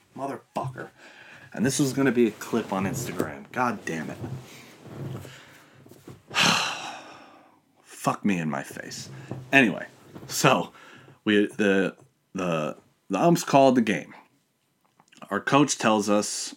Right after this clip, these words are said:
um, you know, "Go to the bunker, keep, keep a ball, keep, you know, stay warm, throw, throw around a little bit, you know, do some jumping jacks, stay warm, 'cause if it stops raining and they, and they have us, you know, restart a game, uh,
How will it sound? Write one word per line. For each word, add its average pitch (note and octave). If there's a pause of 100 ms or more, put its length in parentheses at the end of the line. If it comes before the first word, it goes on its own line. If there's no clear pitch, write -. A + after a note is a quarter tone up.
(140)
um, E2+ (260)
you F#2
know, E2+ (320)
"Go G#2+
to A#2
the A#2
bunker, G2 (220)
keep, A2
keep A2
a A2+
ball, G2+
keep, G2+
you F#2+
know, F2 (420)
stay B2
warm, F#2+
throw, A2
throw A2+
around A2
a G#2
little G#2+
bit, G#2
you G2
know, F#2+
do G2+
some G2+
jumping G2
jacks, F2+
stay G#2+
warm, F#2
'cause E2
if E2+ (340)
it -
stops A#2
raining A2+
and G2
they, G#2
and F#2+
they G#2
have G#2+
us, -
you -
know, G2+
restart G2+
a F2+
game, G2 (760)
uh, E2+